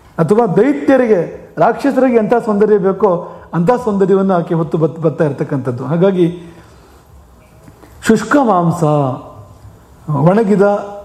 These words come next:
ಸಪುರವಾದ ಮಾಂಸ ಅಂದ್ರೆ ಮೂಳೆ ಚಕ್ಕಳ ಅಂತ, ಆ ರೀತಿ ಇದ್ದಾಳೆ ಅವಳು ಅಂತ.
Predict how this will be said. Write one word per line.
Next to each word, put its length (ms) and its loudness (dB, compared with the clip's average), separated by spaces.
ಸಪುರವಾದ 600 2
ಮಾಂಸ 280 0
ಅಂದ್ರೆ 540 -2
ಮೂಳೆ 300 4
ಚಕ್ಕಳ 380 0
ಅಂತ, 260 -4
ಆ 320 -2
ರೀತಿ 240 2
ಇದ್ದಾಳೆ 240 2
ಅವಳು 220 0
ಅಂತ. 200 -6